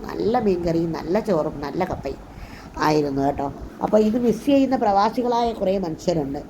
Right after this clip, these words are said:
അപ്പോൾ അവരോടെല്ലാം ഒരുപാട് സ്നേഹം. ഉം, ആ, ഇതൊരു ഭയങ്കര,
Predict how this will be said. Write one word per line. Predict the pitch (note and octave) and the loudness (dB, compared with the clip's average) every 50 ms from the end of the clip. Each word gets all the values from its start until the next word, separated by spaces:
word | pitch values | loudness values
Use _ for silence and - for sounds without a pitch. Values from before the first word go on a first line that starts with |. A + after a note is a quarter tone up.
| - - - - - - - - - - - - | -16 -16 -16 -16 -16 -16 -16 -16 -16 -12 -10 -6
അപ്പോൾ | G#3+ G#3+ A#3 G#3+ F#3+ | 0 2 4 6 6
അവരോടെല്ലാം | F#3 G3 G#3 A#3 B3 A#3+ B3+ A#3+ A#3+ B3 B3+ B3+ | 6 6 6 4 4 4 2 2 2 4 4 4
ഒരുപാട് | A#3+ A#3 A3 A3 A3+ A3+ A3 | 4 4 4 4 2 2 0
സ്നേഹം. | G#3+ - - G3+ F3+ E3 D#3 D3 C#3 D3 - - - - - A#3 | -2 0 0 0 0 2 0 0 -2 -6 -8 -14 -16 -14 -12 -10
ഉം, | G3 F3+ F3 E3 D#3+ E3 E3+ F3 G3 F#3+ F3 D#3+ | -8 -6 -4 -4 -4 -4 -6 -8 -8 -8 -4 -2
ആ, | E3 D#3+ D#3+ D#3+ D#3+ E3 F3+ | -2 0 0 0 2 2 2
ഇതൊരു | F3+ G3+ G#3 G#3 A#3+ C4 C4 - - - - - - - - - G#3+ | 2 4 6 6 6 6 4 0 -6 -12 -12 -12 -12 -12 -4 0 2
ഭയങ്കര, | G#3 G#3+ A3 A3 A3+ B3 B3 | 2 4 2 4 4 4 4